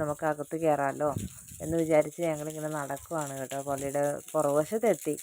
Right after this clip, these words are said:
പുറകുവശത്തെത്തിയപ്പോഴത്തേക്കുള്ള കാഴ്ചകളൊക്കെ ആട്ടോ നിങ്ങൾ കാണുന്നത്. അങ്ങനെ ഞങ്ങൾ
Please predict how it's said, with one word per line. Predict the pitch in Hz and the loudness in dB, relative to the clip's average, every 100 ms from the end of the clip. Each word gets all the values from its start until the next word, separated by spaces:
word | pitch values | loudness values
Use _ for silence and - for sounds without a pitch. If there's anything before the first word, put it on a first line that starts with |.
| - - - - | -10 -16 -16 -2
പുറകുവശത്തെത്തിയപ്പോഴത്തേക്കുള്ള | 147 143 151 - 165 170 170 165 160 160 156 160 160 160 | 2 4 4 0 -2 0 0 -2 0 0 0 0 -2 0
കാഴ്ചകളൊക്കെ | 143 - 151 147 160 147 | -2 0 0 0 0 -2
ആട്ടോ | 135 139 | -2 -4
നിങ്ങൾ | 135 135 135 | -4 -6 -6
കാണുന്നത്. | 131 131 131 127 135 214 - - - - - - - - - - - - - - - - - - - - - | -6 -6 -8 -6 -4 -4 -6 -14 -14 -14 -14 -14 -14 -16 -16 -16 -18 -18 -18 -20 -20 -20 -20 -20 -20 -20 -10
അങ്ങനെ | 151 165 | -4 -2
ഞങ്ങൾ | 175 | 0